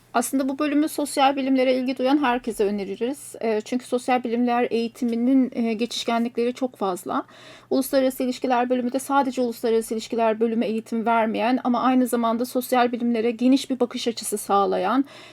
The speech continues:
içerisinde siyaset bilimi eğitiminin de olduğu, Türkiye tarihine, eee, yönelik, eee, ciddi yaklaşımların, eee, kuramların da öğrenildiği geniş bir sosyal bilimler perspektifi veren bir bölümümüz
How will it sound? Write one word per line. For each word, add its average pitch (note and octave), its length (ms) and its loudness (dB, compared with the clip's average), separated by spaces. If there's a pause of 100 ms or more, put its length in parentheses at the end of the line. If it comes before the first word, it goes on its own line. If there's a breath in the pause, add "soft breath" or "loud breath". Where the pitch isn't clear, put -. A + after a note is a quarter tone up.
içerisinde B3+ 520 0
siyaset B3+ 500 0
bilimi A#3+ 220 0
eğitiminin A#3+ 540 2
de A3+ 40 2
olduğu, G3+ 480 4
Türkiye B3+ 380 0
tarihine, A#3 840 2 (300 loud breath)
eee, G#3+ 180 4
yönelik, A#3 500 2
eee, A3 280 2
ciddi - 220 -4
yaklaşımların, A#3 1080 2
eee, A3 120 2
kuramların A#3+ 600 4
da A#3+ 60 2
öğrenildiği G#3 800 2
geniş C4 400 4
bir C4 80 -4
sosyal B3+ 420 0
bilimler A3 340 0
perspektifi G3+ 720 -6
veren G3+ 340 -2
bir G3+ 100 -8
bölümümüz F#3+ 500 0